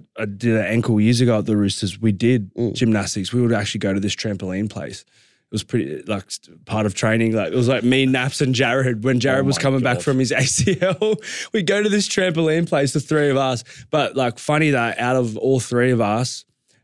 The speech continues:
Speaker 1: um, the two big boys were way better at doing flips and, like, everything
Speaker 2: Yeah.
Speaker 1: compared to me.
Speaker 3: That
Speaker 1: Naps
Speaker 3: is, that is brilliant.
Speaker 1: Naps used to be, I don't, like, if you know this, he used to ride B M X when he was a kid, like, to the point of when he was, say, like, eighteen, he could do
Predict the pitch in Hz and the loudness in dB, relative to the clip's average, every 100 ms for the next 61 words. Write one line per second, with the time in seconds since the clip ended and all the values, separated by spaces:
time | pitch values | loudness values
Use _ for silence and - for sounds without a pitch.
0 | - 117 110 107 113 - 135 110 120 101 | -4 0 2 2 0 2 2 4 2 2
1 | 117 107 110 104 101 110 110 113 107 107 | 2 4 4 2 2 2 2 0 0 -2
2 | 87 104 110 107 104 - 110 - - 107 | -4 -2 0 2 0 0 0 0 -2 0
3 | 101 98 95 101 95 98 107 104 107 117 | 0 -2 -4 -4 -2 -2 -2 0 0 -2
4 | 98 _ - 113 127 113 110 113 113 107 | -6 _ -2 2 2 2 2 2 2 2
5 | 123 131 110 95 120 101 117 95 104 92 | 0 0 -2 -2 -2 0 0 -2 -2 0
6 | 101 107 - - - - 131 185 - 226 | 0 -2 -4 -18 -16 -4 0 0 0 0
7 | 185 226 175 180 143 113 104 139 143 117 | 0 0 0 0 2 0 0 2 2 0
8 | 117 107 - 123 - - 113 110 110 127 | -2 -4 -2 -4 -4 -10 -6 -2 2 2
9 | 113 98 - 117 123 117 120 104 113 110 | 2 0 0 4 4 4 2 4 4 2
10 | 113 110 101 107 139 - - _ _ _ | 2 2 2 0 -2 -6 -20 _ _ _
11 | _ - 120 113 110 - 131 113 117 107 | _ -2 2 4 4 2 2 4 2 0
12 | 156 143 - 170 170 151 135 107 110 131 | 2 2 2 2 2 2 0 -2 0 2
13 | 131 120 - 127 117 - 113 117 123 113 | 4 2 0 0 0 -2 0 2 2 2
14 | 98 139 170 131 135 127 117 | 2 2 2 2 4 4 4